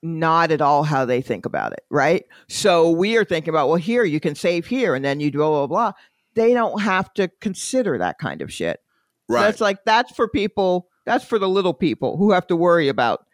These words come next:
Speaker 1: saving and all that kind of stuff. We don't have to because we make the
Speaker 2: <laughs>
Speaker 1: rules. We make the
Speaker 2: Word.
Speaker 1: rules, and we're always gonna win. House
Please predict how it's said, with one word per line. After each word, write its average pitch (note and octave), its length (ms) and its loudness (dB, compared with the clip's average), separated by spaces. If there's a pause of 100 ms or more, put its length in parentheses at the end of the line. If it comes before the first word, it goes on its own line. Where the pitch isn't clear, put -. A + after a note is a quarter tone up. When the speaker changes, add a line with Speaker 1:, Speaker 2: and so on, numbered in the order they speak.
(240)
Speaker 1:
saving B2+ 640 -2
and A#2+ 120 -2
all B2 140 0
that A#2 140 -4
kind A2 180 -6
of A#2 60 -10
stuff. - 240 -6
We G#3+ 160 0
don't F#3+ 240 -2
have F3+ 300 0
to C3 160 -2
because D#3 320 -2
we G3+ 180 -2
make F#3+ 300 -2
the F#3 100 -4
Speaker 2:
<laughs> G3 160 0
Speaker 1:
rules. E3+ 500 -2 (260)
We D4 220 2
make C#4+ 120 4
the A#3+ 200 4
Speaker 2:
Word. C4+ 80 0
Speaker 1:
rules, C4 260 4
and A3+ 100 2
we're C4 160 4
always A3+ 440 4
gonna F3+ 240 2
win. F3+ 480 0 (120)
House G#3+ 340 2